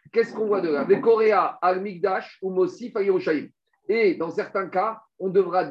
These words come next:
commencer par déchirer à la vue du Beth Hamikdash détruit, et on devra accentuer la déchirure, donc agrandir la déchirure, lorsqu'on va voir la ville de Jérusalem qui a été détruite. Donc, on va reprendre cette braïta. Donc, cette braïta, elle dit,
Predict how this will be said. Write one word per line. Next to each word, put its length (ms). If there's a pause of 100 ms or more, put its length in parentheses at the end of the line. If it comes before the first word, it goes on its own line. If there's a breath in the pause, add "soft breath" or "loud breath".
(120)
commencer 440
par 240
déchirer 640
à 100
la 140
vue 200
du 100
Beth 200
Hamikdash 460
détruit, 420 (360)
et 100
on 120
devra 560
accentuer 760
la 120
déchirure, 560
donc 260
agrandir 520
la 120
déchirure, 680 (180)
lorsqu'on 400
va 180
voir 260
la 180
ville 220
de 100
Jérusalem 580
qui 100
a 40
été 180
détruite. 320
Donc, 140
on 80
va 80
reprendre 320
cette 140
braïta. 320
Donc, 140
cette 160
braïta, 380
elle 120
dit, 220